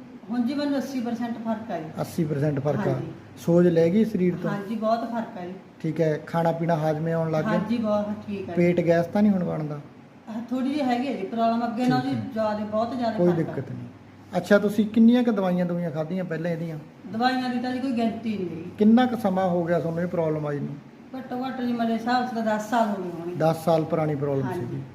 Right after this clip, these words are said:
Speaker 2: ਜਿਹੜੇ ਸਰਵਿਸ ਪੈਕ ਵਰਤਿਆ, ਇਹ ਤੁਸੀਂ, ਅਹ, ਇੱਕ ਹੀ ਵਰਤਿਆ ਹਜੇ?
Speaker 1: ਹਾਂਜੀ।
Speaker 2: ਠੀਕ ਹੈ, ਇੱਕ ਕੋਰਸ ਕੀਤਾ ਗਾ।
Speaker 1: ਹਾਂਜੀ।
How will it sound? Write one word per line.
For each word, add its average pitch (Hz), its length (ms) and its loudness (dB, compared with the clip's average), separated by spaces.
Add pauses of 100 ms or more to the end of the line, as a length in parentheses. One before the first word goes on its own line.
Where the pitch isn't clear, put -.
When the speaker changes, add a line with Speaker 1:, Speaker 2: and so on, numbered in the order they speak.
(380)
Speaker 2:
ਜਿਹੜੇ 180 220 6
ਸਰਵਿਸ 165 320 2
ਪੈਕ 165 320 0
ਵਰਤਿਆ, 143 440 -2
ਇਹ 185 180 -4
ਤੁਸੀਂ, 185 340 0
ਅਹ, 180 520 -4
ਇੱਕ - 220 -8
ਹੀ 202 60 2
ਵਰਤਿਆ 196 360 2
ਹਜੇ? 165 260 -2 (160)
Speaker 1:
ਹਾਂਜੀ। 202 300 -6 (480)
Speaker 2:
ਠੀਕ 135 180 -2
ਹੈ, 131 140 -2
ਇੱਕ 170 240 -4
ਕੋਰਸ 175 360 2
ਕੀਤਾ 135 360 -6
ਗਾ। 117 100 -6
Speaker 1:
ਹਾਂਜੀ। 190 400 -8